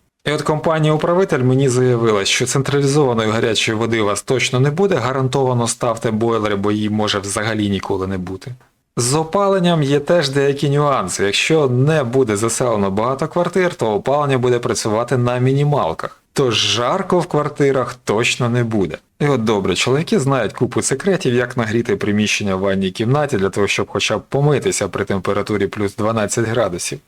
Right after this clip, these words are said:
А для дівчаток така температура може бути не зовсім корисною для здоров'я, тож було вирішено обов'язково поставити собі електричну теплу підлогу в ванній кімнаті.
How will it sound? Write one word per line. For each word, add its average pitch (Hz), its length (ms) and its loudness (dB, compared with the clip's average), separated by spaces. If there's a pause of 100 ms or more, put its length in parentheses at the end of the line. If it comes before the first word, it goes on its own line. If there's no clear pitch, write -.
А 151 120 0
для 151 160 0
дівчаток 175 520 0
така 156 260 -2
температура 143 680 0
може 127 340 2
бути 120 360 0
не 120 200 2
зовсім 117 520 0
корисною 110 540 0
для 107 200 -2
здоров'я, 143 480 2
тож 110 320 0
було 101 320 0
вирішено 127 580 0
обов'язково 135 840 0
поставити 107 600 -2
собі 95 380 -4
електричну 123 800 -2
теплу 90 340 -4
підлогу 143 500 -2
в 104 240 -2
ванній 104 380 -2
кімнаті. 98 540 -6